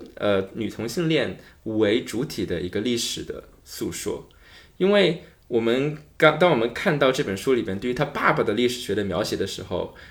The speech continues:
然后他会说，啊，这个爸爸会怎样怎样的写这个历史，然后如果我们去想象维多利亚时代的时候，我们今天也会想到说，啊，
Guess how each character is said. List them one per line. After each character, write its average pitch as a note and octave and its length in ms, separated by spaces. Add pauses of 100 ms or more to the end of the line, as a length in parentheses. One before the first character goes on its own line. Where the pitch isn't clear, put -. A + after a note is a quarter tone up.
(120)
然 G2 120
后 B2 80
他 B2 140
会 C3 100
说， A2+ 280
啊， F#2 280 (280)
这 G#2+ 160
个 G2 340
爸 B2+ 180
爸 A2 120
会 A#2 120
怎 G2 160
样 G2+ 160
怎 G2 120
样 F2+ 120
的 F#2+ 140
写 - 160
这 G2 100
个 F#2 120
历 G2 120
史， - 520
然 F#2 120
后 F#2 160 (260)
如 A#2 120
果 D3+ 80
我 B2 60
们 G2 100
去 B2+ 140
想 - 180
象 G#2+ 140
维 F#2+ 100
多 G2+ 80
利 A2+ 80
亚 A2+ 140
时 - 200
代 G#2 140
的 F#2+ 60
时 F2+ 140
候， G2 80
我 G2+ 120
们 F#2+ 140
今 B2 120
天 C3 120
也 G#2+ 80
会 G2 100
想 F#2+ 220
到 E2+ 120
说， F2 200
啊， E2 280